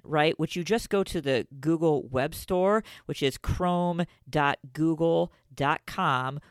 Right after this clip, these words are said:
forward slash web store. And I'll put that link in the show notes so it's easy to find as well. They go into the web store and they look up Kami, again, K A M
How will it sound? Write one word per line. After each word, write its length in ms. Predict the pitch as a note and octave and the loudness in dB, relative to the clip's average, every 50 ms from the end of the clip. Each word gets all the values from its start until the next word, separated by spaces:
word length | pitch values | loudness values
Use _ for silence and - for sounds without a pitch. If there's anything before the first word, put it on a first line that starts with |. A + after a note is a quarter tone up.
| _ | _
forward 460 | - - - D3+ D3 D3 D3 D#3 D3 - | -20 -10 -4 -2 0 0 0 0 -2 -4
slash 480 | - - D3 C3+ C3 C3+ C#3 - - _ _ - | -6 -4 -2 0 2 2 0 -2 -6 _ _ -16
web 400 | B2+ B2 C#3 D#3 D#3 D3+ D3 - | -14 -6 -2 0 0 0 0 -4
store. 460 | - - - - - - - - - - | -8 -10 -10 -10 -10 -10 -12 -14 -12 -10
And 100 | B2+ B2 | -8 -6
I'll 60 | B2 | -4
put 200 | - - - - | -4 -4 -4 -4
that 200 | D#3 - - - | -4 -6 -6 -6
link 300 | C#3 C3 B2+ - - - - | -8 -10 -10 -10 -14 -12 -8
in 300 | C3+ C3+ C3 B2 A#2 - - | -6 -6 -6 -6 -8 -10 -8
the 100 | C3 A#2+ | -8 -8
show 260 | - - C#3 A#2+ A2 | -6 -6 -6 -6 -6
notes 260 | A2 G#2+ G#2 - - | -8 -10 -10 -10 -10
so 120 | - B2 A2+ | -8 -8 -8
it's 140 | A2+ - - | -8 -8 -10
easy 260 | - C3 A#2+ A#2+ A#2 | -10 -8 -8 -8 -10
to 100 | - A#2 | -12 -12
find 360 | - - - G#2+ F#2 G2+ G2+ G2+ | -12 -10 -10 -10 -8 -8 -6 -6
as 140 | G2 - | -6 -4
well. 280 | A#2+ A2+ F#2 - - - - - - - - - - | -2 -2 -2 -2 -4 -10 -16 -18 -18 -16 -16 -8 0
They 160 | - C#3 C#3 | 2 2 2
go 320 | C3+ - E3 F3 G3+ A#3 C4+ | 4 4 4 4 6 4 2
into 220 | C4+ - - A#3+ | -2 -4 -2 -2
the 100 | A3 G#3 | 0 0
web 240 | F3+ F3+ E3+ E3+ - | 2 2 0 0 -2
store 420 | - - - E3+ D#3+ D#3+ E3 E3+ - _ _ _ _ _ - - - D#3 | -4 -2 0 2 2 2 2 0 -4 _ _ _ _ _ -20 -10 -6 -4
and 220 | D3+ D3+ D3+ D3 | -4 -4 -4 -2
they 160 | D3+ D3 C#3+ | -2 0 0
look 240 | C#3+ C#3+ D#3 F3 - | 0 0 0 0 0
up 160 | F#3 - _ - | -2 -4 _ -10
Kami, 520 | - - E3 D3+ C#3+ C#3+ C#3+ C#3 D3 D#3 | -8 -6 -4 -4 -4 -4 -6 -8 -8 -6
again, 260 | - C#3+ C3 B2+ B2 - | -6 -8 -8 -8 -10 -10
K 260 | - - F#3 F3 F#3 - | -6 -2 0 0 0 2
A 220 | - E3 F3 D#3+ | 0 0 0 0
M 240 | - C#3+ D3 E3 D#3+ | 0 -2 -2 -2 -4